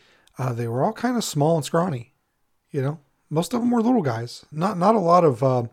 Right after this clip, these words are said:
hulking behemoths in the, uh, special forces community. I mean, there's a few. I think Marcus Luttrell's a pretty tall guy. But, uh, for the most part, they're all pretty, pretty small guys. So I think it would probably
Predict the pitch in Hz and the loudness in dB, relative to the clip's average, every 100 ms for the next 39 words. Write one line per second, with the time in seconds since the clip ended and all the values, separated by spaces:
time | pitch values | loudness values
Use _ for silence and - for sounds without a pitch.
0 | _ - - _ _ _ _ _ - 175 | _ -20 -20 _ _ _ _ _ 4 4
1 | 180 180 139 135 160 139 113 - - - | 4 0 0 0 0 -2 -4 -12 -16 -18
2 | _ _ 151 139 135 123 123 123 - 151 | _ _ -2 0 0 -2 -4 -2 0 0
3 | 143 - 147 - 131 - 131 123 113 110 | 0 -2 -4 -2 -8 -6 -6 -6 -8 -16
4 | _ _ 151 190 233 160 180 143 120 123 | _ _ 0 2 2 0 0 2 2 -2
5 | 180 151 151 143 - 139 143 131 110 143 | -4 -4 -4 -6 -8 -6 -2 -2 -4 -6
6 | 120 131 117 113 110 - _ _ _ _ | -4 -4 -4 -8 -10 -14 _ _ _ _
7 | _ _ _ _ _ 127 120 113 - 117 | _ _ _ _ _ -4 -4 -4 -4 -4
8 | 113 - 143 202 233 185 151 151 185 233 | -2 0 2 2 2 -2 0 0 0 0
9 | - - 208 196 127 - _ _ _ _ | -6 -10 -6 -4 -4 -8 _ _ _ _
10 | _ _ _ 247 262 240 208 160 156 107 | _ _ _ -4 -2 0 0 2 -2 -4
11 | - - _ _ _ _ _ _ _ _ | -14 -20 _ _ _ _ _ _ _ _
12 | _ _ _ _ _ - 131 120 113 117 | _ _ _ _ _ -10 -6 -6 -6 -10
13 | - 120 240 202 156 131 180 160 127 120 | -10 -2 -2 0 -2 4 4 4 2 0